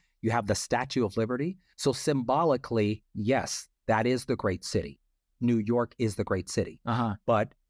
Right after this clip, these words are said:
Speaker 1: compared to the glory of the Chaldeans and the great Babylonian Empire, America is the great city.
Speaker 2: Okay.
Speaker 1: Okay, who sits on many waters, which is the Pacific Ocean and the Atlantic Ocean.
Speaker 2: Right.
Speaker 1: So I just earmarked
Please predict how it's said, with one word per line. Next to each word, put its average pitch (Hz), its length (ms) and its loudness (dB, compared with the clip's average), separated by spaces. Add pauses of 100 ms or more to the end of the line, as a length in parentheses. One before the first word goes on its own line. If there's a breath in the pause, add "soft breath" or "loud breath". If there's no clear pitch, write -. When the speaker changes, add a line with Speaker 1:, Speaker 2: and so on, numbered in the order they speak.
(220)
Speaker 1:
compared 147 480 -2
to - 80 -4
the 110 120 -2
glory 143 480 2
of 107 100 -4
the 101 100 0
Chaldeans 101 800 0
and 98 140 2
the 98 60 0
great 120 420 -2
Babylonian 98 600 2
Empire, 110 680 0 (220)
America 107 800 2
is 107 220 -2
the 101 140 0
great 98 420 -2
city. - 480 -2 (140)
Speaker 2:
Okay. 110 380 -2 (220)
Speaker 1:
Okay, 98 300 -2 (160)
who 123 80 0
sits - 320 0
on 107 180 4
many 110 200 4
waters, 95 560 0 (360)
which - 180 0
is 104 140 2
the - 120 -6
Pacific 160 520 0
Ocean 190 440 0 (280)
and 127 320 0
the 127 140 2
Atlantic 101 640 0
Ocean. - 460 -2
Speaker 2:
Right. 110 280 0 (180)
Speaker 1:
So 92 360 0
I 113 80 2
just - 320 -2
earmarked 143 520 0